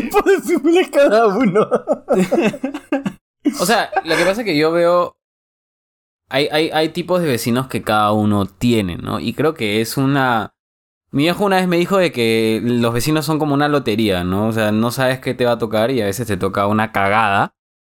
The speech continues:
Speaker 2: y a veces te toca como que un buen vecino, ¿no? Este, y a veces, y como que, no sé, pues, hay, hay gente que es bien de bronquearse,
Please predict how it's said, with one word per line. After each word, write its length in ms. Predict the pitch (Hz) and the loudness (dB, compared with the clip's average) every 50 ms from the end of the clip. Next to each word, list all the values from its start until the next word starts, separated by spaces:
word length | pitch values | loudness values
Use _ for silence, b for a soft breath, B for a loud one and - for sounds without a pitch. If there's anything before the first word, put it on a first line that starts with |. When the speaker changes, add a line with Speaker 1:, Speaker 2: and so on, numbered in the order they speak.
| _ _ _ _ _ _ _ _ _ | _ _ _ _ _ _ _ _ _
Speaker 2:
y 140 | - 117 113 | -4 -2 0
a 40 | 110 | 0
veces 220 | 107 107 123 127 | 0 0 -2 -4
te 140 | - 120 98 | -4 -4 -2
toca 680 | - 110 104 - - 104 107 110 113 120 123 120 95 - | -2 -2 -2 0 0 2 2 2 2 2 0 0 -2 -4
como 220 | - 110 104 98 | -6 -6 -4 -4
que 120 | 98 98 | -2 -2
un 120 | 98 104 104 | 0 0 2
buen 140 | 113 117 123 | 2 2 0
vecino, 480 | 127 127 - 226 190 131 104 101 - _ _ _ _ _ _ - | 0 0 0 0 0 0 -2 -6 -8 _ _ _ _ _ _ -16
¿no? 360 | - 104 107 107 117 143 - - | -10 -6 -4 -2 -2 -2 -4 -4
Este, 960 | - 107 104 104 - - - - 104 101 98 98 98 98 95 95 95 95 - - | -4 -4 -4 -4 -4 -6 -4 -2 -2 0 0 0 0 0 0 0 0 0 -2 -2
y 140 | - 123 | -2 0
a 100 | 120 113 117 | 0 2 2
veces, 240 | 120 120 120 127 - | 2 0 -2 -4 -2
y 200 | 123 123 113 113 110 | -2 0 0 0 -2
como 260 | - 113 110 110 110 | -2 -2 -2 -2 -2
que, 320 | 107 110 107 110 110 - _ _ _ _ _ _ _ _ _ - | -4 -4 -4 -4 -6 -8 _ _ _ _ _ _ _ _ _ -6
no 140 | - 127 | -4 -2
sé, 120 | 123 139 127 | -2 -2 -2
pues, 580 | 107 110 104 95 - - - - - - - _ _ _ _ _ _ _ _ _ _ _ _ _ _ _ - | -2 -2 -2 -2 -4 -4 -6 -6 -6 -8 -10 _ _ _ _ _ _ _ _ _ _ _ _ _ _ _ -8
hay, 140 | - 135 135 - | -4 -4 -2 0
hay 100 | 147 151 143 | 0 -2 -2
gente 540 | - 170 165 156 143 120 143 113 107 - - | 0 0 -2 0 0 0 -2 -2 -4 -4 -4
que 420 | - 123 113 110 110 107 110 - - | -2 0 0 2 0 0 -2 -4 -4
es 280 | - 117 127 131 123 131 | -2 -2 -2 -2 -2 -2
bien 460 | 131 135 139 139 135 127 123 - - - | 0 0 0 0 -2 -4 -6 -12 -14 -12
de 280 | - 120 120 117 113 | -6 -2 0 0 2
bronquearse, 680 | 107 107 107 107 107 - 135 127 117 110 - - 98 - | 2 2 0 0 -2 0 0 0 0 -2 -6 -10 -16 -20